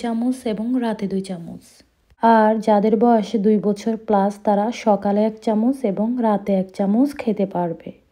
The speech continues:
তবে দুই বছরের নিচের বাচ্চাদেরকে এটি খাওয়ানো যাবে না। টানা সাত দিন যদি এটি খেতে পারেন তাহলে পুরনো কাশি, খুসখুসে কাশি, বুকে জমা কফ, সকল ধরনের ব্যথা বেদনা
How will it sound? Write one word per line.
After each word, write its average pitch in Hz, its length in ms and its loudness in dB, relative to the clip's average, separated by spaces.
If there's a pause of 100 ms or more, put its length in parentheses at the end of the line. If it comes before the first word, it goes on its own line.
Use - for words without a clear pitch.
(260)
তবে 233 300 8 (160)
দুই 226 120 4 (100)
বছরের 240 460 0
নিচের 247 280 2 (120)
বাচ্চাদেরকে 202 580 0 (100)
এটি 233 160 -2 (100)
খাওয়ানো 202 380 0 (200)
যাবে 185 280 0
না। 170 120 -12 (560)
টানা 233 300 6 (160)
সাত 214 200 4 (120)
দিন 226 180 2
যদি 214 260 2 (160)
এটি 214 200 -2 (100)
খেতে 214 260 0 (100)
পারেন 202 300 0 (240)
তাহলে 202 420 0 (240)
পুরনো 196 400 0 (100)
কাশি, 196 320 -4
খুসখুসে 202 600 -6
কাশি, 202 420 -6
বুকে 202 340 -2
জমা 190 340 -2 (140)
কফ, 208 280 0 (580)
সকল 214 360 2
ধরনের 208 460 2
ব্যথা 202 400 -2
বেদনা 208 460 0